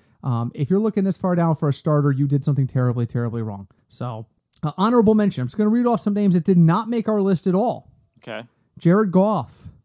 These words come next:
Speaker 2: Yeah, I'm surprised about that.
Speaker 1: A lot of weapons in L A. What are they gonna do with them? That's the question.
Speaker 2: Yeah, I mean, the Rams look really good on paper.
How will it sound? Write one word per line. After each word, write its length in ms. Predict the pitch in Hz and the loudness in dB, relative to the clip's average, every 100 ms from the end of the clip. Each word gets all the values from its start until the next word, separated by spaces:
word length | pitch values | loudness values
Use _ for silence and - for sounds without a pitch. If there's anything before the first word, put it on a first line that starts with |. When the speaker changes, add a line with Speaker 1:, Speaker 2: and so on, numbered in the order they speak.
| _ | _
Speaker 2:
Yeah, 320 | 113 156 165 104 | -12 -8 -8 -10
I'm 80 | 95 | -14
surprised 420 | - - 165 160 | -18 -12 -12 -10
about 180 | 110 - | -14 -12
that. 220 | 95 90 - _ - | -14 -14 -20 _ -10
Speaker 1:
A 40 | |
lot 200 | 147 175 | -4 -2
of 80 | 247 | 0
weapons 320 | 254 233 247 | 0 2 2
in 100 | 220 | 2
L 180 | 226 220 | 2 0
A. 200 | 226 220 | 0 2
What 180 | 175 190 | 2 2
are 40 | |
they 140 | 190 208 | 2 -2
gonna 180 | 214 190 | -2 2
do 160 | 202 | 4
with 120 | 190 | 4
them? 140 | 175 147 | 2 2
That's 220 | 143 147 | 0 0
the 80 | 151 | -2
question. 500 | 170 156 - 123 - _ | 2 2 0 -6 -8 _
Speaker 2:
Yeah, 220 | 110 107 | -16 -14
I 120 | 113 | -12
mean, 140 | 123 127 | -12 -10
the 80 | |
Rams 260 | 123 139 143 | -10 -10 -12
look 120 | 135 - | -14 -14
really 260 | 110 127 | -12 -10
good 160 | 120 120 | -12 -12
on 140 | 110 | -14
paper. 420 | - 104 98 92 | -14 -18 -18 -20